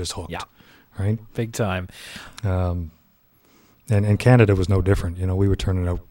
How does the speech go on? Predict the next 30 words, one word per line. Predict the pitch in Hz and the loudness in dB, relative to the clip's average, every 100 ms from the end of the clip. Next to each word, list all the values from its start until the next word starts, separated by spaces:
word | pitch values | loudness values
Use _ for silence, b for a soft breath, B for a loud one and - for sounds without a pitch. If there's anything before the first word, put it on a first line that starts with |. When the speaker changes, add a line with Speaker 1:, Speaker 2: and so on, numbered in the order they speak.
| - - | -14 0
Speaker 1:
really | 104 101 | 2 2
good | 92 | 0
stuff | - 98 - | -2 -4 -4
in | 92 | -4
that | 87 | -4
time | - 90 | -2 -4
too. | 87 101 90 - b b b b b b b - | -2 -2 -4 -6 b b b b b b b -14
And | 87 82 90 | -12 -10 -6
yeah. | 90 80 | -6 -6
Speaker 2:
The | 113 110 | 0 2
Outer | 123 123 | 2 2
Limits. | 123 143 - - - _ _ _ _ _ _ _ _ _ _ _ | 0 -2 -4 -8 -14 _ _ _ _ _ _ _ _ _ _ _
Speaker 1:
Yeah. | 151 180 - | 4 4 4
Speaker 2:
<laughs> | 156 - - - _ B B - | -2 -6 -10 -10 _ B B -2
To | 135 | 0
na-, | 127 127 | 2 -2
to | - | -4
name | 123 120 110 | -4 -2 -2
Speaker 1:
You | |
know, | 92 113 | -2 0
and | 101 101 | 0 0
I | 101 | 2
had, | 101 95 - | 0 -2 -2
uh, | 98 | -2
you | 101 | 2
know, | 110 | 2
like | 104 | 4
Beachcombers. | - 123 - 95 87 82 | 4 2 2 -2 0 -4
Beachcombers | - 147 - 131 120 98 | 0 0 4 4 4 2
is | 90 85 | -2 -4